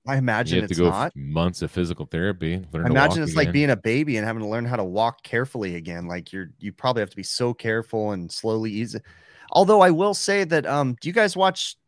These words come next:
Speaker 1: uh, I watch random YouTube stuff, but Jamie O'Brien, he's a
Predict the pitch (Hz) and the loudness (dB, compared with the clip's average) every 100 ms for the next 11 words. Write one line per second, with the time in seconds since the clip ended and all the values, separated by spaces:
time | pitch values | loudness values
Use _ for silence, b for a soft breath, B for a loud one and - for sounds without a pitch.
0 | - 117 120 95 _ _ - 92 92 98 | -10 -6 -6 -8 _ _ -8 -6 -4 -4
1 | - 90 92 90 90 92 92 85 - 92 | -4 -6 -4 -4 -6 -6 -8 -8 -6 -6
2 | - 87 104 110 104 85 87 98 82 76 | -6 -4 -2 -2 -2 -4 -4 -4 -6 -12
3 | b b _ - 104 98 95 | b b _ -8 -4 -2 -4